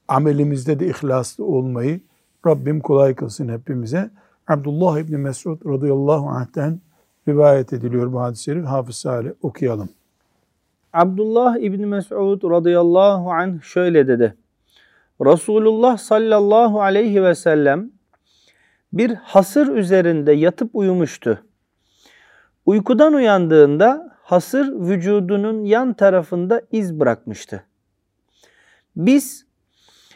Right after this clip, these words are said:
Speaker 2: "Ya Resulallah, sizin için bir döşek edinsek." dedik.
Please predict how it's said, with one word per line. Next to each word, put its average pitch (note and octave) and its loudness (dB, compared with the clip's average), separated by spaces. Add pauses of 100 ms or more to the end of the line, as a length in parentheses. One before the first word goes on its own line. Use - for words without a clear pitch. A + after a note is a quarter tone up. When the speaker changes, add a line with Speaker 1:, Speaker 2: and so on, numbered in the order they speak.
(220)
Speaker 2:
"Ya A#3 6
Resulallah, F3 4 (240)
sizin G#3+ -4
için E3+ -4
bir E3+ -4
döşek F3 4
edinsek." D3+ -2
dedik. G#2 -6